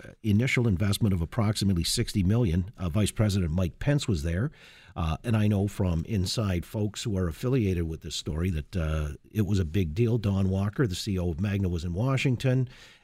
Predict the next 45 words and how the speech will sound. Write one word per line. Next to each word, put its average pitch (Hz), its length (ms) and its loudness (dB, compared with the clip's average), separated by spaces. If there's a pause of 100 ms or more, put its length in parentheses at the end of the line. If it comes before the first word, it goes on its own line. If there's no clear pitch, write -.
and, 87 280 0
uh, 82 140 -2
they 87 80 0
were 82 140 0
talking 104 420 -2
about, 87 260 -2
you 92 120 -4
know, 85 240 -2 (180)
nafta 95 380 -4
two 104 160 0
point 90 320 0
oh. 123 260 2
And, 85 220 -2
uh, 82 320 -2
anyway, 87 380 0
so 82 220 -6
they 107 320 0 (440)
turned 131 240 2
this 107 160 0
into 104 260 0
a 92 40 -2
big 104 280 -2
announcement 117 560 0
because, 101 640 -4 (220)
well, 165 280 0 (600)
three 139 180 4
hundred 147 300 2
plus 135 260 4
jobs 139 640 2
are 131 80 2
gonna 113 220 2
be 117 360 2
in 123 200 2
Ohio. 123 880 0 (480)
And 151 120 2
I 151 80 4
get 143 220 4
it 131 140 0
that 113 120 4
Magna, 117 440 2
I 147 80 2
mean, 107 360 2
uh, 98 180 2
you 98 120 2
know, 92 240 0